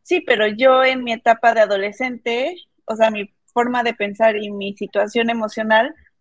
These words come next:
era muy distinta, la cual no me, no pude aprovechar o sacar tanto conocimiento como me hubiera gustado, este, desde muy temprana edad de la clínica o de mi papá o así.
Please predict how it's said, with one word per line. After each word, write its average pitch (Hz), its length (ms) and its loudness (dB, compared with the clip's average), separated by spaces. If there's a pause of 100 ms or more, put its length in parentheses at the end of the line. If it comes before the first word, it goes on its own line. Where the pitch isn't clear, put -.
era 240 320 8
muy 240 220 -4
distinta, 247 460 -2
la 208 180 0
cual 233 360 2 (440)
no 262 260 0
me, 262 280 -2 (380)
no 269 340 0
pude 262 360 2
aprovechar 214 680 0
o 208 120 -4
sacar 202 480 -2
tanto 220 300 -4
conocimiento 214 720 -6
como 202 240 -6
me 202 140 0
hubiera 214 320 8
gustado, 202 840 2 (800)
este, 220 360 -2
desde 208 400 2
muy 233 200 0
temprana 220 460 2
edad 208 220 2 (320)
de 208 240 -2
la 196 160 0
clínica 262 540 -2
o 208 120 0
de 196 80 -6
mi 175 120 -12
papá 226 540 0
o 185 80 -4
así. 262 320 -10